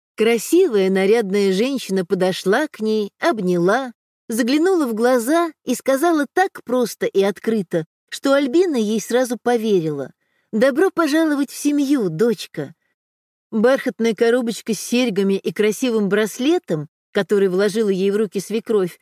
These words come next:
чуть не выскользнула из пальцев Альбины. Ей никто и никогда не дарил таких дорогих подарков, а скромные золотые серёжки, которые Мария купила ей перед сватовством,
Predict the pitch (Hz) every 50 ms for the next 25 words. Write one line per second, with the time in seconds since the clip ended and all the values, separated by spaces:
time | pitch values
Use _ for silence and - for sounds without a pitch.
0 | _ _ _ _ _ - - 359 349 - - 320 320 320 285 320 370 330 - -
1 | 240 220 196 175 202 202 196 185 185 - 220 - - - 226 220 202 175 - 180
2 | - - 190 214 220 190 208 196 185 165 151 143 - - _ _ _ _ _ _
3 | - 277 262 311 349 330 311 302 302 302 - - _ - 330 349 359 339 320 302
4 | 294 294 226 - 247 240 220 226 208 269 302 311 277 285 269 233 262 269 269 269
5 | 285 311 320 254 - 202 190 - - 214 202 175 185 190 185 190 180 202 180 -
6 | - - 202 208 190 208 190 175 156 - - 151 - - _ _ _ _ _ _
7 | - 247 240 - - - 285 311 285 269 254 247 233 214 220 240 233 226 - 285
8 | 277 277 233 - - 254 240 262 294 330 294 - - _ - 170 160 - _ _
9 | _ _ - 208 175 - 202 190 190 180 180 185 196 202 208 196 180 - - 185
10 | 165 - 214 208 196 190 185 175 190 185 170 - 190 185 185 - - 196 196 -
11 | 202 202 185 - - - 254 330 359 330 294 -